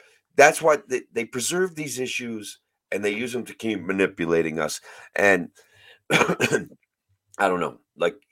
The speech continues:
it, it, Reagan is such a conundrum for me because he, he, he, after Carter, he, he boosted, literally, like, literally lifted the spirits of the American people. And I'm not, I'm not exaggerating this. Like,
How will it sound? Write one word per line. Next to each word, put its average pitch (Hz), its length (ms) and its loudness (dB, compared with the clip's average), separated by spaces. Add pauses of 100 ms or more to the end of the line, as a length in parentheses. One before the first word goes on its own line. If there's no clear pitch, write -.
(140)
it, 101 220 0
it, 120 160 0 (420)
Reagan 147 340 6
is 143 160 4
such 147 200 2
a 123 60 -6
conundrum 92 640 -4
for 78 120 -8
me 67 280 -12
because 85 380 0 (540)
he, 131 260 -4
he, 113 360 -6
he, 98 520 -8 (160)
after 143 340 2
Carter, 123 560 4 (320)
he, - 220 -6
he 95 500 -10 (180)
boosted, 151 640 -2
literally, 139 480 6
like, 107 340 4
literally 143 500 -2 (120)
lifted 139 420 0
the 113 80 -8
spirits 110 420 -4
of 87 100 -4
the 85 80 -10
American 85 420 -8
people. 85 360 -2
And 92 100 2
I'm 92 180 -4
not, 127 280 6 (420)
I'm 87 440 -4
not 104 300 8
exaggerating 85 880 0
this. 62 240 -12
Like, 87 240 -2